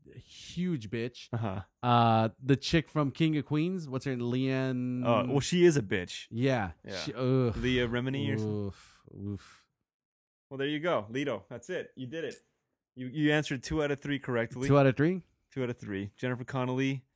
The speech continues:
Speaker 2: Emma Watson, and, uh, what was the, what was the first one? Kate.
Speaker 1: Kate
Speaker 2: Kate Beckinsale
Speaker 1: Upton.
Speaker 2: was the correct answer. You got that one
Speaker 1: No
Speaker 2: wrong.
Speaker 1: way, dude. I'm telling you.
Speaker 2: <laughs>
Speaker 1: I'm telling you. You don't, you don't know, you don't know what's
Speaker 2: I think you're wrong, dude. The accent's kinda hot.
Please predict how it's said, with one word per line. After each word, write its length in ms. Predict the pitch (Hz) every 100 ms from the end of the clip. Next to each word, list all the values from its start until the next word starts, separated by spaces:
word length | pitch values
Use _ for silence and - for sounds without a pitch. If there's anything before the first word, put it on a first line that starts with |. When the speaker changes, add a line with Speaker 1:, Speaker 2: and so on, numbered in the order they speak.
| _ _ _ _ _
Speaker 2:
Emma 180 | 123 143
Watson, 560 | 147 123 113 - 107 123 _ _ _ _ _ _ _ _ -
and, 260 | 110 104
uh, 120 | 107 104
what 100 | 117
was 80 | 123
the, 40 |
what 140 | 127 127
was 140 | 131
the 60 | 131
first 180 | 143 -
one? 100 | 143 _ _ _ _ _
Kate. 280 | 143 139 - _ _ _ _ _ _ _ _ _ _
Speaker 1:
Kate 180 | 175 170
Speaker 2:
Kate 240 | 156 147 127
Beckinsale 200 | 139 131 123
Speaker 1:
Upton. 40 | 113
Speaker 2:
was 100 | 113
the 80 | 117
correct 260 | 127 113
answer. 260 | 120 107 95
You 80 | 95
got 120 | 101
that 80 | 90
one 80 | 78
Speaker 1:
No 60 |
Speaker 2:
wrong. 120 | - 240
Speaker 1:
way, 260 | 254 233
dude. 280 | 135 143 165
I'm 160 | 208 160
telling 380 | 180 190 202 175
you. 260 | 123 113 113 - -
Speaker 2:
<laughs> 260 | - 415 202
Speaker 1:
I'm 160 | 226
telling 260 | 175 175 131
you. 40 |
You 80 | 113
don't, 240 | 147 151 117
you 100 | 127
don't 140 | 135
know, 240 | 131 127 120
you 120 | - 120
don't 100 | 120
know 80 |
what's 300 | 110 107 - _ -
Speaker 2:
I 60 |
think 220 | 196 240
you're 80 | 180
wrong, 240 | 139 127 113
dude. 100 | 113
The 80 |
accent's 400 | 104 156 - 151
kinda 220 | - 135 104
hot. 320 | 107 101